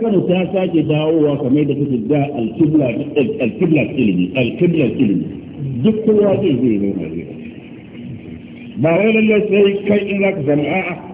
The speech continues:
kana ba da shawara ne, kana taimakawa ne, yaya za a bi tare ka al'umma ta fa'idantu, ala bashi ka je lafiya za ka samu hisabi ka za ka samu. Amma kana son kai sai abin da kake so, shekara nawa za ka yi a duniya,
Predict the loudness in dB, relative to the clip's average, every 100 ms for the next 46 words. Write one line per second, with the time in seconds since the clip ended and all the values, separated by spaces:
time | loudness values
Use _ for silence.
0 | -4 0 0 0 0 0 0 0 0 0
1 | 0 0 0 0 0 0 0 0 0 2
2 | 2 4 4 4 2 2 0 0 -2 -2
3 | 0 0 0 0 0 -2 -4 -6 -8 0
4 | 2 2 2 2 2 2 0 0 0 2
5 | 0 -2 -2 0 2 2 4 4 4 2
6 | 2 0 0 -2 -2 0 2 0 0 -2
7 | -2 0 -2 -2 -8 -8 -8 -12 -6 0
8 | 2 2 0 0 2 2 2 2 2 2
9 | 0 0 0 2 2 2 2 2 2 2
10 | 2 0 2 2 2 0 0 2 4 4